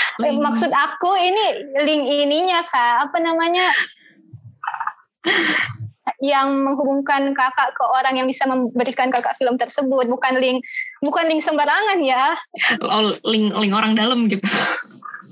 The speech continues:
Speaker 1: Ya, Bu, ya, kayak orang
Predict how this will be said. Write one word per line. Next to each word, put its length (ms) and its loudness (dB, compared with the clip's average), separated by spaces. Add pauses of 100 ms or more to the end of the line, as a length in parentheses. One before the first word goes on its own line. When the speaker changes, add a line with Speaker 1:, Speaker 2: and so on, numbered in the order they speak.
(1400)
Speaker 1:
Ya, 200 2
Bu, 180 0
ya, 280 2 (340)
kayak 260 0
orang 220 2